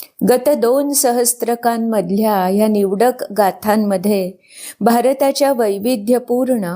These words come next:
आणि प्रवाही संस्कृतीचं एकात्मसूत्र आपल्याला जाणवतं. संकीर्ण धाग्यांनी विणलेल्या स्त्री मनाचे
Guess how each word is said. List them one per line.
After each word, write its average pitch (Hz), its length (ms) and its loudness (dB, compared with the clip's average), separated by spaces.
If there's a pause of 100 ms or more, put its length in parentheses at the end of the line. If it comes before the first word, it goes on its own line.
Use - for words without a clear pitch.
(140)
आणि 202 260 0
प्रवाही 208 560 2
संस्कृतीचं 226 920 -2 (500)
एकात्मसूत्र 254 1160 0
आपल्याला 196 500 0
जाणवतं. 185 760 0 (500)
संकीर्ण 262 840 2
धाग्यांनी 220 680 0
विणलेल्या 214 760 0
स्त्री 240 460 0
मनाचे 208 720 0